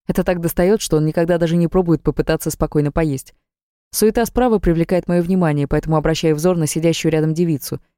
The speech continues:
Красивая брюнетка в чёрном весь вечер что-то роняет и опрокидывает, раздражая мои инстинкты. Когда наши глаза встречаются, она складывает губы в обворожительную улыбку,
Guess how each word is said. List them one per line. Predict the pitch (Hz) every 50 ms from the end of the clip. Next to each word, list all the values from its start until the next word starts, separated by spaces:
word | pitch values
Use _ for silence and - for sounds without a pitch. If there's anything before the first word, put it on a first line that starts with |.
| _ _ _ _ _ _
Красивая | - 160 156 151 - 156 147 147 139
брюнетка | 143 156 156 156 156 - - 143
в | -
чёрном | - 170 175 170 165 147 143
весь | 139 147 143 - -
вечер | 165 160 - 165 147
что-то | - - 156 156 - 160
роняет | 160 160 170 175 170 165 160
и | 160
опрокидывает, | 151 - 160 160 - 202 185 180 156 156 151 - - _ _ _ _ _
раздражая | - 196 185 170 170 170 165 151 156 170 165 156 151 147
мои | 151 151 151 156 156 - -
инстинкты. | 165 170 165 - - - 160 139 127 - - - 127 - _ _ _ _ _ _ _ _ _ -
Когда | - 185 190 214 214
наши | 208 202 - 190
глаза | 175 185 190 180 190 180
встречаются, | - - 180 190 180 - 220 226 208 - - 147
она | 139 143 147
складывает | 147 - - 160 156 156 151 156 156
губы | 151 170 160 165 156
в | 165
обворожительную | 165 156 165 170 170 170 156 156 151 - 151 156 156 151
улыбку, | 151 165 208 214 - - 196 170